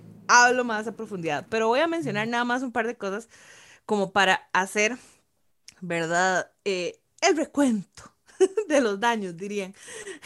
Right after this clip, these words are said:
<laughs> Y una de esas cosas es que no es, no es para na-, na-, no es nada despreciable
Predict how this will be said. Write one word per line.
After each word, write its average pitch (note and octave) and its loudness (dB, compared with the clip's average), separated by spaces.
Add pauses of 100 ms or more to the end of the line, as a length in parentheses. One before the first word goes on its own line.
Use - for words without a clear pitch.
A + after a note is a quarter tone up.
<laughs> - -2 (920)
Y F4+ 4 (180)
una F4+ 4
de G#4+ 8
esas G4+ 0
cosas C#4+ 0 (100)
es B3 0
que C#4+ -4 (720)
no G#3+ 2
es, C#4 -2
no G#3 -4
es D4+ -6
para F4 0
na-, G#3 -2
na-, B3+ -2
no C4+ -2
es E4 -2
nada G#4+ 0 (220)
despreciable C#4+ -2